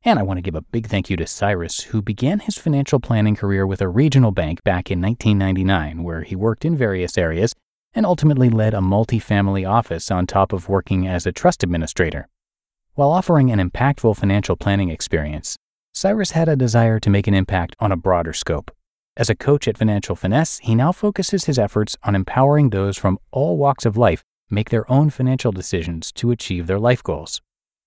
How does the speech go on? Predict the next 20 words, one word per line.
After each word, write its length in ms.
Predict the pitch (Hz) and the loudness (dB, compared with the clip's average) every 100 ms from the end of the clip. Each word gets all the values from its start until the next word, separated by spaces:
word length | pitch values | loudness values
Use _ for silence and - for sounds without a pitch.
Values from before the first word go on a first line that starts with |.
| _ 269 | _ -2
And 100 | 214 | 0
as 180 | 127 | 0
for 120 | - 107 | -2 -4
the 100 | 90 | -2
website, 480 | 113 - 151 185 | -2 0 0 0
Financial 540 | - - 113 135 - 117 | -4 -4 -2 -2 -2 -2
Finesse 500 | 113 110 131 139 - | 2 4 2 0 -4
is 140 | 104 | -4
helping 300 | 117 127 143 | -2 2 2
employees 500 | 117 - 117 117 101 | 2 2 2 2 2
maximize 680 | 90 101 127 - 139 135 139 | -2 -4 -4 0 2 2 0
their 120 | 98 | -4
compensation 800 | - 92 82 78 - 139 160 156 - _ _ - | -2 -2 -2 -4 0 2 2 2 0 _ _ -4
and 160 | 127 | 0
utilize 480 | 120 170 170 131 131 | 4 6 6 4 2
the 80 | 131 | 0
benefits 540 | 113 120 117 - 80 | 2 2 2 -2 -8
provided 420 | - 98 92 87 85 | -4 0 0 0 -2
by 140 | 82 | -4
companies. 540 | - 104 82 78 - | -2 -4 -4 -10 -14